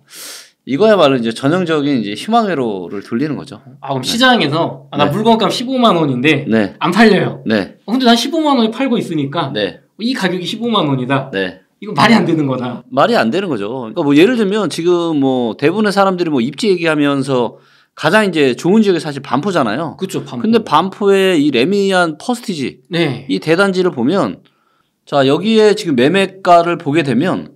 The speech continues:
Speaker 2: 음.
Speaker 1: 지금 원래, 어, 팔월 달만 하더라도 삼십육억 오천이었습니다. 최저가가.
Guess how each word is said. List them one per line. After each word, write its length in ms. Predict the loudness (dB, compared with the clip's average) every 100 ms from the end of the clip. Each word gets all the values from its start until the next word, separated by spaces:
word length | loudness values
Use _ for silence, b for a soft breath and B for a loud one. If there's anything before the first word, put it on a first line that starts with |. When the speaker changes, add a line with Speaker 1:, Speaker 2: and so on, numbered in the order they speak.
| _ -18
Speaker 2:
음. 100 | -18
Speaker 1:
지금 460 | -12 -4 -2 2 2
원래, 400 | 4 4 4 4 2
어, 200 | 0 0
팔월 280 | 0 0 2
달만 320 | 0 2 0
하더라도 300 | 0 -2 -4
삼십육억 640 | -2 -2 0 0 0 -4
오천이었습니다. 800 | -4 -4 -8 -8 _ -12 -10 -10 -8
최저가가. 720 | -6 -4 -4 -6 -8 -12